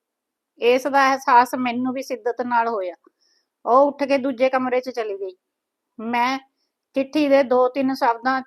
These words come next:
ਝਰੀਟੀਆਂ ਤੇ ਪੂਰੀ ਕਰ ਦਿੱਤੀ। ਪੂਰੀ ਕੀ ਕਰ ਦਿੱਤੀ? ਥੱਕ ਹਾਰ ਕੇ ਲਿਖ ਦਿੱਤਾ, "ਹੋਰ ਗੱਲਾਂ ਮੈਂ ਅਗਲੀ ਚਿੱਠੀ 'ਚ ਲਿਖਾਂਗਾ।"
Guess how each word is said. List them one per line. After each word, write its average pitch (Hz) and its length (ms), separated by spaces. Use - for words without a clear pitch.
ਝਰੀਟੀਆਂ 269 540
ਤੇ 262 140
ਪੂਰੀ 254 300
ਕਰ 196 180
ਦਿੱਤੀ। 185 380
ਪੂਰੀ 269 320
ਕੀ 277 160
ਕਰ 254 220
ਦਿੱਤੀ? 247 340
ਥੱਕ 233 260
ਹਾਰ 233 260
ਕੇ 233 120
ਲਿਖ 226 240
ਦਿੱਤਾ, 226 360
"ਹੋਰ 226 280
ਗੱਲਾਂ 220 280
ਮੈਂ 220 240
ਅਗਲੀ 214 200
ਚਿੱਠੀ 208 300
'ਚ 202 80
ਲਿਖਾਂਗਾ।" 175 420